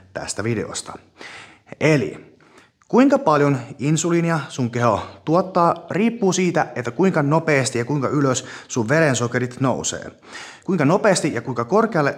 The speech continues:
ne nousee, se riippuu siitä, että mikä sun hiilihydraatin glukogeeni-indeksi on. Eli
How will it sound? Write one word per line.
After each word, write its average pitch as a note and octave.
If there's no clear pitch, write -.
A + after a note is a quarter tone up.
ne C3
nousee, B2+
se -
riippuu F3+
siitä, D3
että C3+
mikä G#3
sun D3
hiilihydraatin C3+
glukogeeni-indeksi B2+
on. F#2
Eli C#3